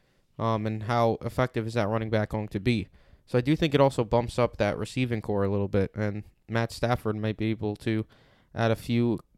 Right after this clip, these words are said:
uh, extra hundred yards on his passing total by the end of the season.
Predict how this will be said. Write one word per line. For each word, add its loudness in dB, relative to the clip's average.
uh, 4
extra 2
hundred 0
yards 4
on -4
his -6
passing -4
total -2
by -4
the -4
end -6
of -12
the -14
season. -10